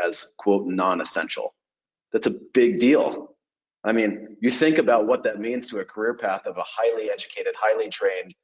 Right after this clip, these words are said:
clinical provider. You are non-essential. And by the way, at the beginning of this pandemic, we're coming for your P P E because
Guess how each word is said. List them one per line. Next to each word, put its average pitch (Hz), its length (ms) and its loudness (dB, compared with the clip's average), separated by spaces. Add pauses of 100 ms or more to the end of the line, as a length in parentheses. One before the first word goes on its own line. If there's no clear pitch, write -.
(320)
clinical 113 760 2
provider. 92 560 0 (680)
You 120 240 2
are 113 120 4
non-essential. 113 880 0 (320)
And 113 160 0
by 131 200 6
the 131 80 4
way, 104 400 4 (600)
at 123 120 0
the 113 40 -4
beginning 131 340 2
of 95 60 -2
this 98 120 -2
pandemic, 98 480 -6 (180)
we're 160 140 2
coming 147 340 0
for 123 160 -4
your 110 380 0
P 117 160 -6
P 107 140 -6
E 95 340 -4 (1000)
because 123 380 2